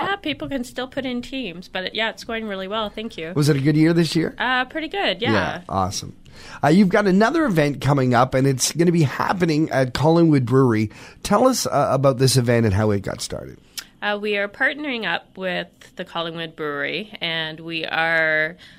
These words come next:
Speaker 1: um, for the mar-, month of March, Collingwood Brewery is donating fifty cents from their freestyle,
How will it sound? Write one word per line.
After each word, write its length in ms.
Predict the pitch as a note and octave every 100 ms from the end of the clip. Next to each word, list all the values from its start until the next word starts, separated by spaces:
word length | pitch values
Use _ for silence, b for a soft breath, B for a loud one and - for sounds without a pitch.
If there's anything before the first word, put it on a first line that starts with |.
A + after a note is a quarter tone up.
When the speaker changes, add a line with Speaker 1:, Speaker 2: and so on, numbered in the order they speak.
| B D#3+
Speaker 1:
um, 480 | D#3 D3 C#3+ C#3+ - -
for 200 | - G3
the 80 | F#3
mar-, 160 | G3+ -
month 220 | F#3+ G#3
of 80 | A3+
March, 480 | G3+ E3 D3+ D3+ -
Collingwood 420 | - F3+ E3+ E3+
Brewery 460 | E3 D#3 D#3 D#3 D#3
is 360 | - E3+ D#3+ E3
donating 720 | D#3+ E3 E3 E3 E3 D#3+ D#3+
fifty 320 | - G#3 G#3
cents 400 | G3 E3+ D#3+ -
from 300 | - F3 E3
their 240 | D#3 D#3 D#3
freestyle, 800 | - G3+ - F3+ D#3+ D#3 D#3